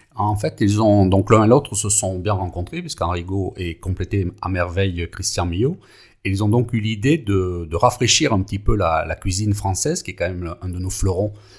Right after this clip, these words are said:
nationaux, et notamment en créant donc ce concept de nouvelle cuisine, ces dix commandements de la nouvelle cuisine, qui ont eu un succès énorme et qui ont aidé effectivement la, la renommée et la reconnaissance de la gastronomie française à travers le monde.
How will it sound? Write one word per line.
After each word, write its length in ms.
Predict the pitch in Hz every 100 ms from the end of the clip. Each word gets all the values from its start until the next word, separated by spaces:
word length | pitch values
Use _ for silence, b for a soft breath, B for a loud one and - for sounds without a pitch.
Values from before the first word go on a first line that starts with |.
| B
nationaux, 560 | 90 - - 104 156 196 B B B -
et 60 | 110
notamment 680 | 104 104 107 139 156 - - -
en 100 | 110
créant 400 | 107 - 123 123
donc 200 | 107 101
ce 100 | 104
concept 400 | 101 107 135 107
de 80 | 104
nouvelle 380 | 110 113 101 104
cuisine, 420 | 98 101 151 196 -
ces 480 | - - 95 90 85 110
dix 240 | 98 120
commandements 560 | - 98 98 95 101 104
de 80 | 90
la 80 |
nouvelle 320 | 92 95 98 101
cuisine, 420 | 95 92 143 185
qui 100 | -
ont 80 | 95
eu 80 | 87 -
un 100 | 92
succès 380 | 95 98 - 98
énorme 360 | 101 95 131 180
et 100 | 98
qui 120 | -
ont 100 | 95 95
aidé 220 | 90 110
effectivement 480 | 120 85 - 101 120
la, 240 | 92 78 B B B
la 80 | -
renommée 460 | 101 107 107 113
et 140 | 117 95
la 80 | 92
reconnaissance 640 | 104 104 101 101 117 101
de 60 |
la 180 | 90 87 - -
gastronomie 420 | 113 101 101 95 95
française 560 | - 95 - 139 143
à 80 | -
travers 360 | 98 92 92 85
le 80 | 85
monde. 280 | 120 127